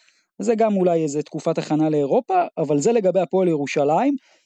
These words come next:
מפה אני דווקא רוצה לעבור איתכם, אה, לעוד קבוצה שמשחקת בליגת האלופות, הפועל חולון, שבזמן ככה שאנחנו היינו בפגרה הקצרה שלנו, היא גם, אה,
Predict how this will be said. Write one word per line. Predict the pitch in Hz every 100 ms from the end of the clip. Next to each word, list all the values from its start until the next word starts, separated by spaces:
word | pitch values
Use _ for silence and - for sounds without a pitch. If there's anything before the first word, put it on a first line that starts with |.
| _
מפה | 147 147 277 302 277 294 233
אני | 170 160 156 151
דווקא | 143 156
רוצה | 208 185 190
לעבור | 170 165 156
איתכם, | - 160 151 151
אה, | 143 139 135 135 131
לעוד | 135 170
קבוצה | 151 147 147
שמשחקת | 143 139 147 151 147 127
בליגת | 131 135 135 131
האלופות, | 123 113 175 285 - _ _ _ _
הפועל | - - 190 185
חולון, | - - 143 147 220 311 285 285 _
שבזמן | - - 175 151 135 - _ 147 135 131 151 151
ככה | 147 143
שאנחנו | 147 143 147 143
היינו | 143
בפגרה | 135 131 143 143
הקצרה | 143 - 143
שלנו, | 143 143 143 139
היא |
גם, | 135 131
אה, | 131